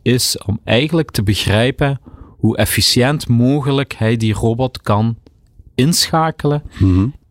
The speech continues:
Speaker 1: om zo'n hoog mogelijke output te krijgen. Dus
Speaker 2: Ja.
Speaker 1: we gaan naar de kern van de zaak en dat is eigenlijk dat de mens, dat het verstand van de mens primeert op eigenlijk de saaie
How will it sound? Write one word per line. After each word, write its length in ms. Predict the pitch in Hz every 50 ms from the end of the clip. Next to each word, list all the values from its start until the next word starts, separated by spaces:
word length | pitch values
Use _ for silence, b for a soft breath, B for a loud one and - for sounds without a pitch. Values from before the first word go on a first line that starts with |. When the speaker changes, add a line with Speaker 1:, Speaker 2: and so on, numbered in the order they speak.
| _ _ _
Speaker 1:
om 160 | 113 110 104
zo'n 140 | 101 107 101
hoog 240 | 107 165 - -
mogelijke 460 | - 131 127 131 120 123 120 - - -
output 440 | - 101 104 - - - - 85 - -
te 80 | -
krijgen. 440 | - - - 73 65 - - 85 - B B B B B B B B B _
Dus 360 | - 104 104 - - - - -
Speaker 2:
Ja. 180 | - - 98 87
Speaker 1:
we 60 | 90
gaan 220 | - 113 104 101
naar 80 | 101 101
de 60 | 95
kern 280 | - - 127 139 151 147
van 140 | 135 139 131
de 60 | 127
zaak 400 | 110 - 120 127 151 165 - -
en 120 | - 107
dat 140 | 104 101 98
is 100 | 107 101
eigenlijk 380 | 104 110 113 131 131 135 120 -
dat 140 | - - -
de 60 | -
mens, 500 | 101 104 107 117 123 120 - - - - - b b b b b b b
dat 160 | - - 95
het 100 | - 98
verstand 460 | - - - - - - 151 180 190 -
van 180 | - - 131
de 60 | 127
mens 500 | 113 113 120 139 156 160 - - - - - -
primeert 720 | - - 120 117 123 123 131 135 - - - - - -
op 160 | - 110 -
eigenlijk 500 | - 101 101 104 104 98 107 104 101 -
de 80 | - 101
saaie 580 | - - - 101 92 95 95 98 98 98 95